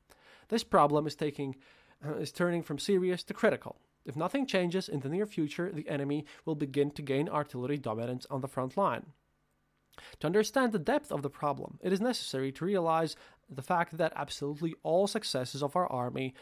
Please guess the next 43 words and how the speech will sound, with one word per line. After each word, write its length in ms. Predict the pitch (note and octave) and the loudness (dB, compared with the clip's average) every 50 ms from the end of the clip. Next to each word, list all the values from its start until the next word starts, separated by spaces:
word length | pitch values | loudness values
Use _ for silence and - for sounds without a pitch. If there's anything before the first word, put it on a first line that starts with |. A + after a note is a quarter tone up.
| - - _ | -20 -10 _
both 180 | - E3 F3+ - | 0 0 0 0
offensive 440 | G#3 - F3+ D#3 D3+ D3 - D3 - | -2 -2 0 0 0 0 -2 -4 -4
and 180 | - D3 D3+ | -4 -4 -2
defensive, 640 | D#3+ G#3+ A3 - - C3 B2+ B2 - - C#3+ C3+ - - _ _ _ _ _ _ _ _ | -2 -2 -2 -2 -2 -2 -4 -4 -4 -4 -4 -4 -6 -12 _ _ _ _ _ _ _ _
are 240 | - D#3 D3 D3+ E3 | 0 2 4 4 4
the 120 | E3 F#3+ F#3 | 2 0 0
result 380 | F3+ C#3 C3+ C3 B2 C3 B2+ - | 0 0 0 0 0 0 -2 -2
of 100 | D3+ D3 | -4 -6
the 80 | D#3 D3+ | -4 -6
superiority 800 | - E3 C3 - D3 C3 B2 A#2+ A#2 A#2 B2 A#2 - C#3 C#3+ | -6 -6 -6 -4 -2 -2 -2 -2 -2 -2 -4 -4 -4 -6 -6
of 160 | - C#3 - | -6 -4 -2
our 260 | C#3 C#3+ D3+ D#3+ D#3+ - - | -2 0 0 0 -2 -2 -2
artillery. 580 | D3+ C#3+ - - G3 D#3 B2+ - - - - - _ _ _ _ _ _ - - - - _ - | -4 -2 0 2 2 2 0 -2 -4 -10 -20 -20 _ _ _ _ _ _ -20 -20 -20 -14 _ 0
There 120 | D#3+ D3 | 2 2
are 120 | D3 C3+ B2 | 2 2 0
several 440 | - - G#3 A3 A#3 A#3 A3 G3+ - | 0 0 2 4 4 4 4 2 2
op-, 240 | - F#3 F3 - - | 0 -2 -2 -2 -2
options 400 | - - - - - A3+ G#3+ G3+ | -2 -2 -2 0 0 0 0 0
for 160 | - - F3 D3+ | 0 0 0 0
the 80 | C#3 | 0
development 420 | C3+ C3 D3 E3+ E3+ - E3+ E3 D#3 | -2 -2 -2 -2 0 0 -2 -2 -4
in, 140 | - D#3+ D#3 - | -4 -6 -6 -6
of 160 | D3+ C3+ - | -6 -4 -2
events, 320 | D#3+ D#3 E3 D3 B2 A#2 - | -2 0 0 0 0 -2 -2
in 80 | C3 | -4
my 140 | C3+ B2+ A#2 | -2 -2 -4
opinion. 400 | A2+ - C3 B2 B2+ - - - - _ _ _ _ _ _ _ | -4 -4 -6 -6 -8 -8 -12 -14 -18 _ _ _ _ _ _ _
One, 240 | - D3+ E3 C#3 - - _ _ _ - - - - - - - | 2 4 4 4 2 -2 _ _ _ -20 -20 -20 -20 -20 -6 0
our 180 | C#3+ E3 G3 G#3 | 4 4 4 4
side 320 | G3+ - - E3+ E3+ E3+ | 4 4 4 4 4 4
is 100 | F3 D#3 | 4 2
negotiating 640 | E3 D3 C#3 C#3+ D3+ D3+ - - D#3+ D#3 D#3 D#3 D3 | 0 0 2 2 2 2 2 2 0 0 0 0 -2
the 60 | C3+ | -4
supply 340 | C3 - B2+ - C#3 C#3 C#3 | -6 -8 -4 -2 0 2 2
of 100 | C3+ - | 0 0
ammunition 560 | C#3 C3 B2+ B2+ C3+ D#3 D3+ - - D#3+ D#3 - | -2 -4 -2 -2 -2 -4 -4 -4 -4 -4 -4 -4
with 140 | D3 C3 A#2+ | -4 -4 -2
one 120 | C3 C3 | -2 -2
of 100 | B2+ C3 | -2 -4
the 40 | B2+ | -8
few 300 | - - C3 B2 C3 - | -10 -6 -4 -4 -4 -2
allied 280 | - A#2 A2+ A#2+ C3+ | -2 -2 -2 -2 -2
countries. 520 | C3 - G3+ F#3 - - - - - - | 0 0 -2 -2 -4 -8 -14 -14 -18 -20